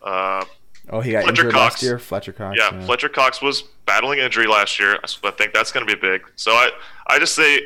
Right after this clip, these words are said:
Speaker 1: I see a lot of talent, and I think if they're kinda, they were decimated by injuries. They were decimated by injuries. They had, they
Speaker 2: But
Speaker 1: had
Speaker 2: they're
Speaker 1: a,
Speaker 2: coming
Speaker 1: a guy
Speaker 2: into the year still decimated, though, Wes.
Speaker 1: Well, their, their number one receiver last year was an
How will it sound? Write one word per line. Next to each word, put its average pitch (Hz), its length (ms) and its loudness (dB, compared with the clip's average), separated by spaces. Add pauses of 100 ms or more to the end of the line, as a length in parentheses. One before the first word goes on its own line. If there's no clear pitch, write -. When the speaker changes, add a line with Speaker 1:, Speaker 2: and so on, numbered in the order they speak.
(180)
Speaker 1:
I 117 60 2
see 151 220 2
a 127 80 6
lot 117 180 4
of 117 80 -6
talent, 123 440 2
and 107 140 2
I 110 60 4
think 123 400 -2
if - 320 -2 (320)
they're 110 160 4
kinda, 120 320 2 (100)
they 127 80 4
were 147 160 4
decimated 123 560 2
by 95 160 2
injuries. 90 380 -8
They 120 80 0
were 110 180 -2
decimated 104 480 0
by 92 160 -8
injuries. - 240 -16
They 123 80 2
had, 135 200 4 (420)
they 139 80 2
Speaker 2:
But - 20 -
Speaker 1:
had 156 120 6
Speaker 2:
they're 180 100 8
Speaker 1:
a, 165 60 2
Speaker 2:
coming 202 360 4
Speaker 1:
a - 20 8
guy 139 140 6
Speaker 2:
into 190 80 2
the 208 80 0
year 175 240 6
still 180 260 2
decimated, 139 640 -2
though, 90 140 -8
Wes. 82 260 -12
Speaker 1:
Well, 139 340 2
their, 151 260 4
their 143 100 2
number 170 180 2
one 165 220 2
receiver 165 420 0
last 120 320 2
year 127 300 4
was 123 160 0
an 123 80 2